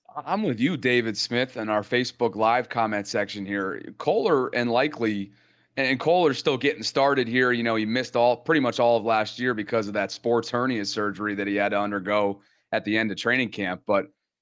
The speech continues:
but both of these guys may end up being, Isaiah definitely is, obviously, but Charlie has shown that he's capable of being, yeah, a first team starter. But but right now, he's got two dynamic guys in front of him, and, and that's, that's the beauty of it. It's sort of a,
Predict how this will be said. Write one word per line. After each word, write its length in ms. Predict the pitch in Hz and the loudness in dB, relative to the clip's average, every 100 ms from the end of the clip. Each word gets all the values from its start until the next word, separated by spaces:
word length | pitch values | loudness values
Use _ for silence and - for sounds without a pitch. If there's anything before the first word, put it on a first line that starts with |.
| - | -2
but 160 | 117 | 0
both 260 | 156 240 285 | 2 2 2
of 80 | 139 | 2
these 200 | 117 101 | 2 2
guys 280 | 110 104 | 0 0
may 220 | 98 113 110 | 0 2 2
end 160 | 110 | 2
up 220 | 110 95 | 2 0
being, 480 | 117 123 113 101 101 - | 0 0 0 0 -2 -2
Isaiah 400 | 117 120 170 110 | 0 2 2 2
definitely 440 | 104 104 107 98 | 0 -2 -4 -4
is, 120 | 95 | -2
obviously, 440 | 101 98 95 - 98 | 0 0 -2 -6 -6
but 160 | 101 | -6
Charlie 460 | - 135 170 185 120 | -2 0 2 2 2
has 120 | 107 | 0
shown 320 | - 117 123 | 0 0 2
that 80 | 117 | 0
he's 160 | 123 156 | -2 -2
capable 540 | - 120 117 107 127 | -2 -2 -2 0 0
of 100 | 107 | 2
being, 340 | 127 131 127 131 _ _ - | 0 0 0 -6 _ _ -2
yeah, 160 | 151 139 | 0 0
a 40 | |
first 360 | - 139 139 - | 0 0 0 2
team 240 | 143 139 | 2 2
starter. 560 | - 135 156 110 - _ _ | 0 2 2 0 -4 _ _
But 240 | 117 104 - _ _ _ | 0 0 -4 _ _ _
but 80 | 110 | 2
right 220 | 123 151 | 4 4
now, 380 | 156 165 165 165 | 2 2 0 -4
he's 120 | 107 | -6
got 260 | 101 123 113 | -2 -2 0
two 280 | - 143 98 - | 2 2 0 -4
dynamic 520 | 123 127 135 135 117 | -2 2 0 0 -2
guys 300 | 123 117 107 | 0 0 0
in 80 | 104 | -4
front 220 | 107 113 | 0 0
of 80 | 101 | 0
him, 160 | 92 95 | -4 -8
and, 80 | |
and 180 | - 101 | -8 -2
that's, 200 | 113 113 | -2 0
that's 240 | - 123 - | 0 -2 -2
the 100 | 117 | -2
beauty 400 | 117 135 123 107 | 2 4 4 2
of 180 | 98 | 2
it. 80 | 95 | -2
It's 120 | 104 | -4
sort 180 | - 139 | 2 2
of 80 | 120 | 4
a, 260 | 113 107 | 2 2